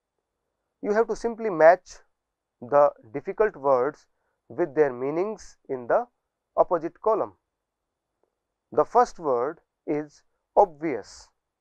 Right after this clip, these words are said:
Children, this is a word which is used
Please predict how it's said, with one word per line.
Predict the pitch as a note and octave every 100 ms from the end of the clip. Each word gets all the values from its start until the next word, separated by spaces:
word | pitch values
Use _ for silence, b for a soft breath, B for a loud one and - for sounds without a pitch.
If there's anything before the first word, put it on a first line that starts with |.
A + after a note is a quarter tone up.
| _ _ _ _ _ _ -
Children, | D#3 D3 F3+ A3+ _ _ _ -
this | B2 E3+
is | G3+
a | F#3+
word | C3 C#3+ E3 A3 _ _ _ _
which | A#2+ D#3+
is | F#3 C3+
used | C3+ E3+ G3 E3